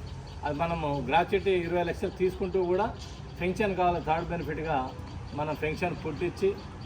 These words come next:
అది అంచెలంచెలుగా ఇప్పుడు కార్మికులకి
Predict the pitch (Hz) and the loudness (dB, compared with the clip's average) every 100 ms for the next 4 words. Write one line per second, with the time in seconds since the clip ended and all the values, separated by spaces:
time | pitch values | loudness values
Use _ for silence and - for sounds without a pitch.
0 | - - 147 151 147 190 185 180 180 170 | -10 -6 -2 0 0 2 2 2 0 0
1 | 165 160 151 - 147 156 156 139 123 147 | 2 2 0 -4 -6 0 2 2 2 0
2 | 160 151 151 123 120 | 0 -2 -2 -2 -6